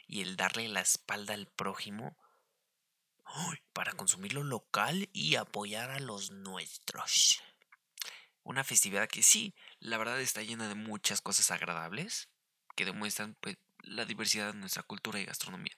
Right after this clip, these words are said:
Los cohetes o cohetes, por supuesto que no lo son, que se vayan a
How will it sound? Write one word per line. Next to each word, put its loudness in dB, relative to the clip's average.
Los -4
cohetes -8
o -2
cohetes, -8
por -8
supuesto -10
que -12
no -8
lo -4
son, -8
que -14
se -4
vayan -6
a -6